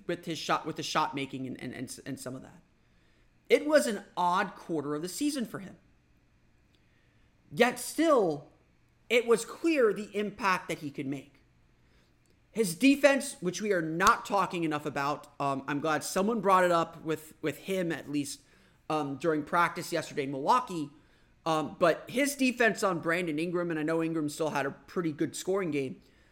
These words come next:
his defense has taken a, a huge leap. And, and frankly, I,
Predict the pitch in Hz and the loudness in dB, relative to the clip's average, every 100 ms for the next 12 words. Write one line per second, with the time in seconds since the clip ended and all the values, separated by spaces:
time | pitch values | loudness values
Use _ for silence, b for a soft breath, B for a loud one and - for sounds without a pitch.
0 | b b b - 262 233 269 262 247 202 | b b b 0 2 4 4 6 4 0
1 | 185 - 170 170 170 143 - 139 139 139 | -4 -2 0 0 0 -2 -2 -2 -2 -6
2 | - 180 170 135 139 135 - - 127 135 | -10 -8 -8 -6 -6 -6 -10 -10 -8 -8
3 | - 139 - 196 214 233 202 160 - | -8 -8 -4 -4 -4 -6 -6 -6 -6